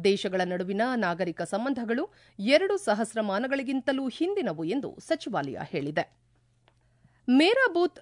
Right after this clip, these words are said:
ಸಬ್ಸೆ ಮಜಬೂತ್ ಉಪಕ್ರಮದಡಿಯಲ್ಲಿ ಪ್ರಧಾನಿ ನರೇಂದ್ರ ಮೋದಿ ಇಂದು ಬಿಹಾರದ ಮಹಿಳೆಯರೊಂದಿಗೆ ಸಂವಾದ ನಡೆಸಲಿದ್ದಾರೆ. ಸಾಮಾಜಿಕ ಮಾಧ್ಯಮ ಪೋಸ್ಟ್ನಲ್ಲಿ ಮೋದಿ ಮುಂಬರುವ ಚರ್ಚೆಗಾಗಿ ತಮ್ಮ ಉತ್ಸಾಹವನ್ನು ವ್ಯಕ್ತಪಡಿಸಿದ್ದಾರೆ.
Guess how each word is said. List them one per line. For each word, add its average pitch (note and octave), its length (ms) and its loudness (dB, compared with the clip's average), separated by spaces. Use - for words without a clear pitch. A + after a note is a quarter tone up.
ಸಬ್ಸೆ D#4 480 2
ಮಜಬೂತ್ F#3 580 -2
ಉಪಕ್ರಮದಡಿಯಲ್ಲಿ F#3 840 -2
ಪ್ರಧಾನಿ C#4+ 460 4
ನರೇಂದ್ರ G3 340 -2
ಮೋದಿ B3+ 340 -4
ಇಂದು C4+ 400 -2
ಬಿಹಾರದ F3+ 440 0
ಮಹಿಳೆಯರೊಂದಿಗೆ G#3+ 840 -2
ಸಂವಾದ E4+ 460 2
ನಡೆಸಲಿದ್ದಾರೆ. D#3+ 840 -2
ಸಾಮಾಜಿಕ G#3 460 4
ಮಾಧ್ಯಮ F#3+ 440 0
ಪೋಸ್ಟ್ನಲ್ಲಿ G#3+ 600 -4
ಮೋದಿ F4 500 4
ಮುಂಬರುವ D4 460 2
ಚರ್ಚೆಗಾಗಿ G3+ 680 -2
ತಮ್ಮ F#3 240 0
ಉತ್ಸಾಹವನ್ನು A#3+ 680 -2
ವ್ಯಕ್ತಪಡಿಸಿದ್ದಾರೆ. E3+ 840 -2